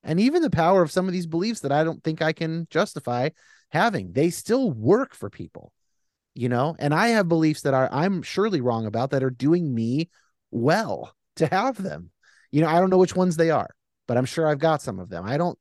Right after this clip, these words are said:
I don't think I'm above that, you know? Anyway, that's how it gets to inclusivism for me. Did that, did that connection make sense?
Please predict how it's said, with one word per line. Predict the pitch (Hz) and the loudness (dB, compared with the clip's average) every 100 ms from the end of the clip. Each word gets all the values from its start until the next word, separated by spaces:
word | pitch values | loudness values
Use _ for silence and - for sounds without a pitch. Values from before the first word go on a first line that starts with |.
| - | -6
I | 143 | 0
don't | 202 185 | 0 0
think | 196 | 0
I'm | 180 156 | 2 2
above | 117 135 180 110 | 2 4 2 0
that, | 87 78 - | -8 -8 -8
you | 107 | -8
know? | 95 104 - _ _ _ _ _ _ _ - | -6 -8 -12 _ _ _ _ _ _ _ -4
Anyway, | 170 143 90 - _ _ _ _ _ _ _ _ _ _ _ _ _ - | 0 0 -2 -8 _ _ _ _ _ _ _ _ _ _ _ _ _ 0
that's | 156 165 - - - - | 2 2 -4 -16 -18 -4
how | 143 135 | 2 2
it | 110 | 2
gets | 127 - | -4 -4
to | - 107 95 _ - | -4 -4 -4 _ -12
inclusivism | 98 131 117 95 87 85 | -6 -2 -4 -6 -12 -10
for | |
me. | 95 | -10
Did | 87 101 | -6 -2
that, | 147 - | -2 -2
did | 131 123 | -4 0
that | 143 | 0
connection | 151 139 - 135 | -2 -6 -6 -6
make | 123 | -6
sense? | - 147 - | -6 -8 -10